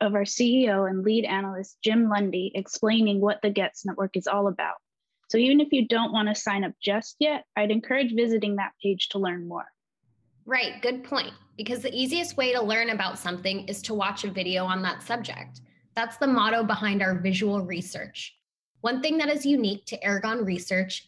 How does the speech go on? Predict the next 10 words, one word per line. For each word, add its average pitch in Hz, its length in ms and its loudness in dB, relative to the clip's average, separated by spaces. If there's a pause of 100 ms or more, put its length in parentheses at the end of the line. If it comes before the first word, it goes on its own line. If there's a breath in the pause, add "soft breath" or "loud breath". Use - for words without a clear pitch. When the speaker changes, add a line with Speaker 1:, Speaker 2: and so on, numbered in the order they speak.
Speaker 2:
and 220 100 0
in 220 120 2
the 208 80 2
market 214 500 0
in 190 160 -4
general 196 540 -2 (100)
is 220 340 0
our 208 160 0
visual 190 380 0
research. - 640 -8